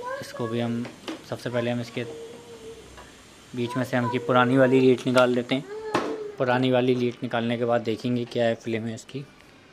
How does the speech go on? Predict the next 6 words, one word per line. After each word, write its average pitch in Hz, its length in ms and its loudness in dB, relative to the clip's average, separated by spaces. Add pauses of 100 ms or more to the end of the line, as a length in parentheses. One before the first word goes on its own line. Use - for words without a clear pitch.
(2000)
ये 165 140 -6
देखिए 135 260 -4
हमने 123 180 0
इसकी 120 220 -4
पुरानी 117 320 2
लीड 117 220 0